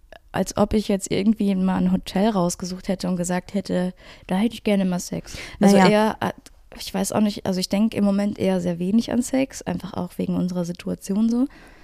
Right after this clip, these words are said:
Speaker 1: die ihr ja hoffentlich alle kennt. Wenn ihr neu dabei seid, <laughs> müsst ihr leider ein bisschen vorher anfangen. Äh, ich dachte, also ich hatte schon lange nicht mehr den Gedanken, "Boah, hier wär's ja cool, Sex zu haben." Also es war eher so,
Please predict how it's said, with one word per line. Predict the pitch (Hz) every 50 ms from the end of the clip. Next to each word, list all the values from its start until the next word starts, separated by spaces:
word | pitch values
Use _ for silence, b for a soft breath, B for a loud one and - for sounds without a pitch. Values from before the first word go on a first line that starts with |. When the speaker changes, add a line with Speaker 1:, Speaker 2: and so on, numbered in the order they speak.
| b b b b b -
Speaker 1:
die | - 202
ihr | 196 196 190 190 - -
ja | 180 175
hoffentlich | 175 185 - 196 180 175 -
alle | 185 180 -
kennt. | - - 196 202 214 202
Wenn | 190
ihr | 180 180
neu | 175 180 185
dabei | 180 185 180 208 214 -
seid, | 202 214 190 - - -
<laughs> |
müsst | 254 247 - -
ihr | - 226
leider | 214 208 202 208
ein | 202 196
bisschen | 196 - - 196 185
vorher | - - - 226 226 208 196
anfangen. | 190 185 185 190 - - 196 220 214 B B B B B B B B B B B B B B - - -
Äh, | - 196 185 180 175 175 175 175 - - - - _ _ _ _ _ _ _ _ _ _ - - _ -
ich | - - -
dachte, | - 196 190 - - -
also | 208 185 185
ich | 180 -
hatte | 208 196 196
schon | - 196 196
lange | 190 208 214
nicht | 214 - -
mehr | 208 196
den | 190 190
Gedanken, | 196 190 190 190 190 - - 185
"Boah, | 180 175 175
hier | 160 175 185 185
wär's | 208 233 - -
ja | 220 - - -
cool, | 202 190
Sex | - - 180 - -
zu | - 170
haben." | 170 175 175
Also | 170 170
es | 175 - -
war | 180 180
eher | 180 180 180 180
so, | 175 180 185 185